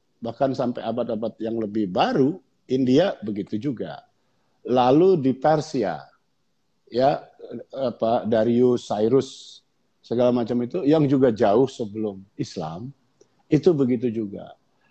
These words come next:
Kerajaan-kerajaan Jawa, ya, Mataram dan sebagainya, itu kan banyak, apa, seputar itu. Jadi dalam hal ini, eh, politik orang-orang Islam itu, itu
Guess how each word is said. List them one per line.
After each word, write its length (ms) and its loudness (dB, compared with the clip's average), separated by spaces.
Kerajaan-kerajaan 1040 4
Jawa, 480 -4
ya, 160 -10
Mataram 640 -4
dan 80 -10
sebagainya, 260 -10
itu 160 4
kan 160 4
banyak, 480 2
apa, 400 -2
seputar 640 -2
itu. 320 -4
Jadi 320 2
dalam 320 4
hal 160 -2
ini, 240 -8
eh, 460 2
politik 720 2
orang-orang 480 -2
Islam 400 -4
itu, 320 -8
itu 480 -2